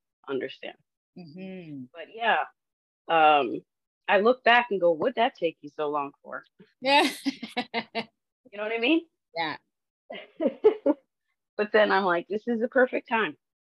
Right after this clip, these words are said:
Speaker 2: Yeah.
Speaker 1: You know, I, I shouldn't put pressure on myself like that. But, um,
Speaker 2: Yeah.
Speaker 1: yeah, that's the journey basically from hair to Reiki. And now I'm like, I couldn't do the two s-, separate without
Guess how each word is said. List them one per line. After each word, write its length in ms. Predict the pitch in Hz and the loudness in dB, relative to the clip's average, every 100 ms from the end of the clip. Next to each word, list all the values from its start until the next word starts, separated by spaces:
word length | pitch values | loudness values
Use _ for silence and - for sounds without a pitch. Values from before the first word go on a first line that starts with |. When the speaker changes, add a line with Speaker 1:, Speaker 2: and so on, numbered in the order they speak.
| - | -8
Speaker 2:
Yeah. 140 | 165 | -4
Speaker 1:
You 20 | |
know, 180 | 151 208 175 | -2 -4 -6
I, 140 | 156 143 | -4 -2
I 100 | 165 - | -2 -6
shouldn't 240 | 190 208 | -20 -18
put 180 | 214 - | -20 -12
pressure 340 | 185 180 - 165 | -8 -4 2 2
on 140 | 151 | 0
myself 360 | 135 - 123 - | -8 -6 -6 -6
like 140 | - - | -14 -14
that. 140 | - _ - | -20 _ -4
But, 260 | 120 95 101 | -2 -2 -6
um, 160 | - 147 | -8 -10
Speaker 2:
Yeah. 140 | 135 _ _ _ _ _ _ _ - | -16 _ _ _ _ _ _ _ -18
Speaker 1:
yeah, 360 | 131 160 147 - 151 | -14 -10 -10 -8 -6
that's 260 | 180 - - | -6 -4 -4
the 100 | 175 | -2
journey 640 | 170 180 202 151 147 - _ _ _ | -2 0 0 0 -4 -6 _ _ _
basically 520 | 151 151 - - 143 | -12 -12 -16 -8 -8
from 280 | - 156 147 | -6 -6 -6
hair 380 | - 151 151 151 - | -6 -4 -2 -4 -6
to 160 | 180 175 | -8 -4
Reiki. 480 | 165 156 147 156 151 | 0 0 -2 -4 -4
And 100 | 147 | -4
now 240 | 147 147 143 | -6 -6 -8
I'm 120 | 147 | -8
like, 300 | 139 131 - _ _ _ _ - | -6 -6 -8 _ _ _ _ -16
I 40 | 175 | -6
couldn't 300 | - 220 196 | -2 0 0
do 120 | 175 | -2
the 100 | 160 | -2
two 220 | - 190 175 | -4 -6 -6
s-, 180 | - _ - | -8 _ -20
separate 520 | - 196 196 156 151 - _ _ | -2 2 2 2 0 -2 _ _
without 580 | 170 160 165 156 156 - | -4 0 2 4 2 0